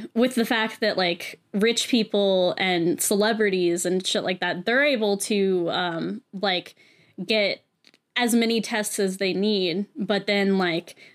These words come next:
uh, just the everyday person who, like, literally might be on a <laughs> ventilator,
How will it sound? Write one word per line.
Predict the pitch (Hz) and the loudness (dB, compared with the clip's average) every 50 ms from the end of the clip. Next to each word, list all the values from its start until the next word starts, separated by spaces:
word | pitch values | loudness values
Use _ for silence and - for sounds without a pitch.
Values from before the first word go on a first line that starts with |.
| - | -8
uh, | - 214 202 | -4 -2 0
just | 190 226 214 - | 2 2 0 2
the | - - | 2 2
everyday | - 226 214 220 214 202 196 | 2 2 2 2 2 2 0
person | 190 - - 233 247 240 - 226 202 190 180 180 | -2 -2 0 0 0 0 0 0 0 0 0 0
who, | 180 220 214 202 196 175 | 2 2 2 2 2 0
like, | 185 185 180 - - | -2 -4 -4 -4 -2
literally | - 208 214 247 269 277 294 285 285 262 247 | 0 2 4 4 4 4 2 2 2 4 4
might | 220 214 208 220 247 240 220 | 4 4 2 2 2 2 2
be | 247 | 2
on | 247 233 220 | 2 2 2
a | 214 | 2
<laughs> | |
ventilator, | 202 190 220 254 247 247 - 269 277 214 202 196 190 190 185 180 180 185 185 | 2 4 4 4 4 2 2 2 2 4 4 2 2 0 0 0 0 0 -2